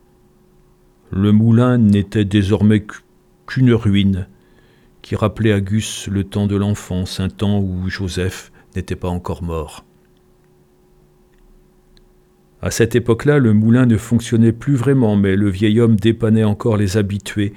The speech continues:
en mettant sa meule en route pour broyer le grain et le transformer en farine.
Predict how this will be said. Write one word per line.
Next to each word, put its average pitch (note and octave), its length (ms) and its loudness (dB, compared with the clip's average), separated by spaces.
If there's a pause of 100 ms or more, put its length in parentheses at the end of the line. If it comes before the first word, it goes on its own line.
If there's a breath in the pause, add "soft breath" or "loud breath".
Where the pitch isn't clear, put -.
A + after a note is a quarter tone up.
(400 loud breath)
en G#2+ 100 0
mettant A2 320 2
sa A2+ 180 0
meule A#2+ 300 4
en A2 100 2
route A2+ 580 0
pour G2+ 260 -6
broyer A2+ 400 2
le G#2+ 160 2
grain B2 380 0
et G#2+ 60 -2
le G2+ 100 0
transformer A2+ 720 -2
en A2 80 0
farine. F2+ 560 -6